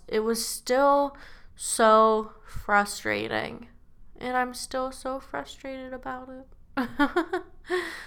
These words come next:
I don't know if you guys are as frustrated as I am. Um, I feel like as a Devils fan, it's just been getting more and more frustrating as the season goes on.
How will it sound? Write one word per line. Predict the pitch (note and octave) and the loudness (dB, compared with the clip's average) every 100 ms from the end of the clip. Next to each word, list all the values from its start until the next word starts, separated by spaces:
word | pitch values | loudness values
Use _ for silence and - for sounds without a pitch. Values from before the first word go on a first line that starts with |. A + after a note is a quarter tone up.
| - - - | -16 -4 6
I | B3+ | 6
don't | C4 | 8
know | B3 A#3 | 6 4
if | G#3 | 2
you | G#3+ | 2
guys | G3 G3+ | 2 2
are | - G3+ | 6 6
as | - F#3+ F#3+ | 8 6 6
frustrated | - F#3 - F#3+ F#3 F#3 | 0 -2 -2 -6 -4 -2
as | F#3 F#3 | -2 2
I | - F#3 | 4 4
am. | F3+ F#3 F#3+ G3+ - - - - - | 2 0 -2 -8 -16 -20 -20 -20 -4
Um, | - G#3 D#3 - - - | 4 6 6 0 -8 0
I | A#3+ | 0
feel | A#3+ D4 | 0 0
like | E4 E4 D#4+ - | 4 2 0 2
as | A3+ A3 | 2 4
a | |
Devils | G#3+ F#3+ G3+ G3 | 4 4 4 -4
fan, | - F#3+ F3+ F#3 F#3+ G#3+ - - - - | -2 -2 0 -4 -8 -12 -20 -20 -20 -4
it's | A3+ A3+ | -4 -2
just | A#3 - | -4 -4
been | B3 | -2
getting | A3 G3 G3 G3 | 0 2 0 -2
more | F#3+ F#3 | 2 2
and | F#3+ | 2
more | F#3+ F#3+ | -2 -6
frustrating | - F3+ F3+ - F3+ F3+ F3+ F3+ - | -2 -4 -4 -4 -4 -2 -4 -6 0
as | F#3+ G3 G3+ | 2 2 0
the | G#3+ | -8
season | G#3 G3 F#3+ F#3+ | -6 -6 -4 -2
goes | F#3+ F#3 F#3 - | 0 0 -2 -2
on. | F3+ F3 G#3+ C#4 | 0 0 -2 -8